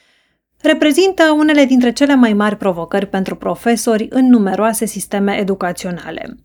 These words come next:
În același timp, încrederea în instituții și în autoritățile tradiționale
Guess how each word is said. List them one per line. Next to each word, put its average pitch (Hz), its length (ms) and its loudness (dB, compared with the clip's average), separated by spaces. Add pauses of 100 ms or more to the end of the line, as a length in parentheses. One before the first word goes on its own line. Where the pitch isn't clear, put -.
(140)
În 254 140 2
același 214 500 -2
timp, 277 640 0
încrederea 214 520 2
în 185 80 -2
instituții 202 720 -2
și 208 420 -6
în 208 240 -4
autoritățile 220 840 -4
tradiționale 214 1000 -6